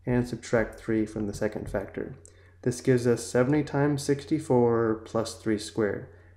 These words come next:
From here we can write seventy as seven times ten and three squared is nine.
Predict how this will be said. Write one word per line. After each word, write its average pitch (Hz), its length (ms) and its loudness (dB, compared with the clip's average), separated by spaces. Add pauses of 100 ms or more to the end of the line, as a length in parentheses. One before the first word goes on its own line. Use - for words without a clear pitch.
From 120 200 -4
here 143 180 6
we 135 100 4
can 123 180 0
write 117 240 2
seventy 139 600 4
as 110 440 -2
seven 120 360 0
times 113 340 0
ten 139 500 4 (380)
and 139 180 4
three 123 200 2
squared 101 340 0
is 95 160 -4
nine. 98 400 -2